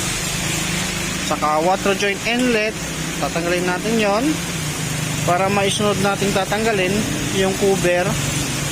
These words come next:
saka yung, ah, mga tornilyo, saka yung mga stud bolt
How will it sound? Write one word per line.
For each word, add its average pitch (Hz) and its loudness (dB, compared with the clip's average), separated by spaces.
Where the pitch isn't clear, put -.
saka 165 0
yung, 175 4
ah, 151 2
mga 170 2
tornilyo, 185 2
saka 160 0
yung 165 2
mga 165 2
stud 165 0
bolt 214 2